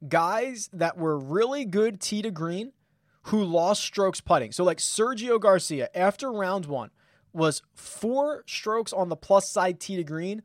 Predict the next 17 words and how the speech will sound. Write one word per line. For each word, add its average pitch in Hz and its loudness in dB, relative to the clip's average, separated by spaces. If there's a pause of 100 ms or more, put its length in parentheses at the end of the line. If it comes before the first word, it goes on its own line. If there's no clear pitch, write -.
(140)
four 254 0
on 202 2
the 180 -2
negative 160 -2
side 107 -2 (420)
of - -2
putting. - -4 (1200)
This 165 2
is 262 -4
a 254 0
guy 220 6
that 190 2
I 180 4
would 208 0
then 180 0
say, 160 0
"Okay, 160 4